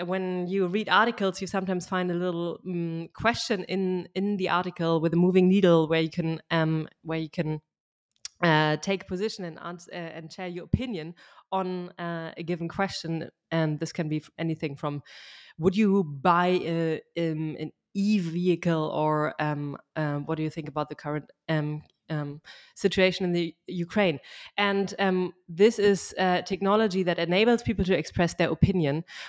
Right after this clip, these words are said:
which, um, lets, um, our clients, publishers, and advertisers build a direct connection and, um, gather first-party data about their target audiences.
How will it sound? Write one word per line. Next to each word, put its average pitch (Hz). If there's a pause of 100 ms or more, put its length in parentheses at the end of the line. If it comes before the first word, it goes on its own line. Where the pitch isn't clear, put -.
which, 180
um, 170 (160)
lets, 170
um, 156 (480)
our 160
clients, 190
publishers, 185
and 170
advertisers 165 (320)
build 196
a -
direct 190
connection 175
and, 165
um, 165
gather 170
first-party 185
data 160
about 151
their 151 (360)
target 170 (220)
audiences. 147